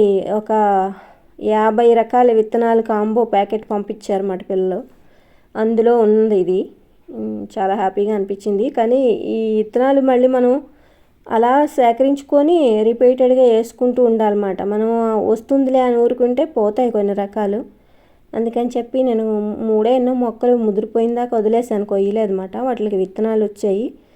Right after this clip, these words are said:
ఇప్పుడు మళ్ళీ మనం కొంచెం విత్తనాలు సేకరించుకొని మళ్ళీ ఇంకో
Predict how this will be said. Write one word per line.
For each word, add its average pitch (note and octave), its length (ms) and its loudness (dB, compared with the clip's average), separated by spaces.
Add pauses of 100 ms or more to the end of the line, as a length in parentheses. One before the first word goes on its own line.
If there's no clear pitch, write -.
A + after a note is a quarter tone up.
(240)
ఇప్పుడు A#3+ 260 -2
మళ్ళీ A#3+ 300 0
మనం A#3+ 280 0
కొంచెం A#3 340 -2
విత్తనాలు A3+ 400 -2
సేకరించుకొని A#3 840 -4
మళ్ళీ B3 280 0
ఇంకో B3 260 0